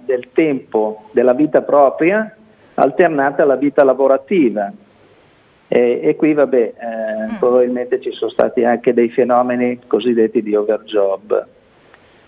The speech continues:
Speaker 1: Eh, quello che sentiamo come esigenza, eh, importante è che al superamento del trentuno luglio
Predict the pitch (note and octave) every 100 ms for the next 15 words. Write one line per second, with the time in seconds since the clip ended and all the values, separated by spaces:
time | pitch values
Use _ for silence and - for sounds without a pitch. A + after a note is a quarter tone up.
0 | _ _ - C3 A#2+ A#2 A#2 - D#3 C#3
1 | B2 C3 B2 D3 C3+ - B2 A#2+ B2+ B2
2 | C#3 D3 - - C3+ C3 B2+ C3+ B2 A#2
3 | A#2 A#2 A#2+ A#2 A#2+ B2 E3 E3+ D3 C3+
4 | C#3+ - C#3+ A#2+ A#2+ C#3+ A#2 - B2+ C3
5 | C3 C#3+ C#3+ B2+ A#2 B2 B2+ B2 D3+ D#3
6 | C#3+ C3+ C#3 D3+ -